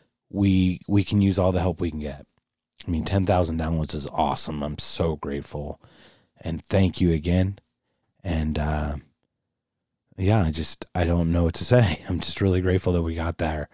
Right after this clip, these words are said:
And I mean, in only nine months. So thank you again. I hope this, uh, quick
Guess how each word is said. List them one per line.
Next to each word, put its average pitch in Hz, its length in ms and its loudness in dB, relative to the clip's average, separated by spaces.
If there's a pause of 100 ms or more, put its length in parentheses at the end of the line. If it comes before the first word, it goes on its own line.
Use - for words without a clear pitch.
(360)
And 92 120 0
I 90 40 2
mean, 90 200 4
in 87 160 4
only 92 300 4
nine 87 240 2
months. 80 260 -4
So 82 260 -4 (300)
thank 113 240 4
you 113 60 6
again. 110 260 6
I 95 80 6
hope 101 240 4
this, 101 380 2
uh, 82 440 2 (720)
quick 104 240 2